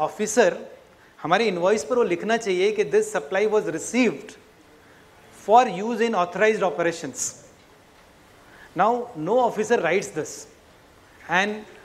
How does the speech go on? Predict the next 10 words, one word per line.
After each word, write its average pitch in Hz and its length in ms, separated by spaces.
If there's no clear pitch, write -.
they 202 200
are 190 40
not 220 200
actually 202 440
bothered 208 400
about 202 220
what 180 280
जीएसटी 180 320
law 160 140
says. - 380